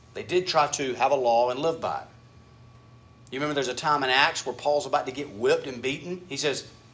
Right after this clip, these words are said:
"I'm a Roman citizen." And they're like, "Oh, not allowed to do it." He didn't have to prove it. He just kinda claimed it. And they're like, "Okay, we're not gonna whip you anymore." <laughs> So when they wanted to execute a criminal,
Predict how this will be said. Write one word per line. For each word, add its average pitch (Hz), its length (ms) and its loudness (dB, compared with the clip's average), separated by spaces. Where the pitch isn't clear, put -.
"I'm 202 140 4
a 220 60 8
Roman 220 320 8
citizen." 214 460 6
And - 80 -10
they're 165 80 6
like, 160 180 10
"Oh, - 380 6
not 196 180 10
allowed 202 200 10
to 202 60 2
do 185 200 6
it." - 160 -2
He 294 80 0
didn't 294 140 4
have 277 140 6
to - 60 -2
prove 330 340 6
it. 120 40 0
He 127 60 0
just 185 220 4
kinda 220 200 6
claimed 247 380 4
it. 143 40 0
And 147 80 -4
they're 147 80 2
like, 131 260 4
"Okay, 247 280 6
we're 202 100 6
not 202 120 6
gonna 202 140 4
whip 214 180 4
you 151 60 -2
anymore." 143 360 0
<laughs> - 80 -12
So 135 120 -4
when 135 80 -2
they 190 120 6
wanted 196 240 4
to 160 60 2
execute 156 360 -4
a - 20 -8
criminal, 180 400 -4